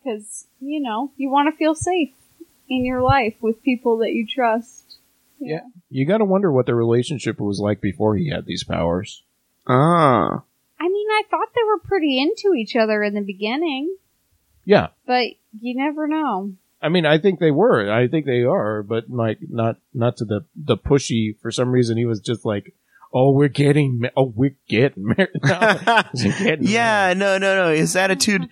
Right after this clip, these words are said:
Speaker 3: his attitude was that it was no option. It was just gonna happen.
Speaker 1: <laughs> Yeah.
Speaker 3: You know?
Speaker 1: <laughs>
Speaker 3: There was no, "Your opinion doesn't matter." It's just going down.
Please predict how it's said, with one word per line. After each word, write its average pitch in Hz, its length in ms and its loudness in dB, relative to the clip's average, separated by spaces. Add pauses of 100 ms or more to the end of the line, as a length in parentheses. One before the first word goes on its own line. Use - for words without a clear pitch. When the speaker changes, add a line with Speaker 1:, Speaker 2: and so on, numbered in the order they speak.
(180)
Speaker 3:
his 180 140 -2
attitude 196 340 0
was 180 340 0
that 160 120 2
it 156 60 2
was 156 240 0
no 156 260 2
option. 127 600 0
It 110 80 2
was 123 160 -2
just - 260 -2
gonna 120 200 0
happen. 113 920 -2
Speaker 1:
<laughs> - 60 -12 (140)
Yeah. 277 180 -8
Speaker 3:
You 123 160 2
know? 120 460 4
Speaker 1:
<laughs> - 1040 -8
Speaker 3:
There - 100 2
was 139 160 0
no, 143 680 2
"Your 139 320 -2
opinion 156 380 0
doesn't 139 280 2
matter." 127 460 2
It's 117 160 0
just - 180 0 (100)
going 120 240 2
down. 107 540 0